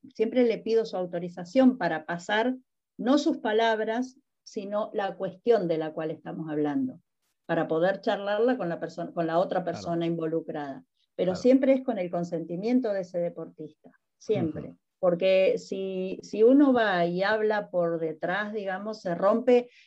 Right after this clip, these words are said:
Speaker 1: esa, esa relación se rompe y no hay vuelta atrás, no hay manera de, de
Speaker 2: Claro.
Speaker 1: volver a,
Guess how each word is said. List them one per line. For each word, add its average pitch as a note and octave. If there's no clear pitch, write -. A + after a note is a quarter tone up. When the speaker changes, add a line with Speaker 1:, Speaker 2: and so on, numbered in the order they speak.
Speaker 1:
esa, A3
esa A3+
relación F3
se G#3+
rompe G3+
y E3
no F3
hay F#3+
vuelta F3+
atrás, D#3+
no E3
hay F#3
manera E3+
de, D3
de D#3
Speaker 2:
Claro. -
Speaker 1:
volver D3+
a, D4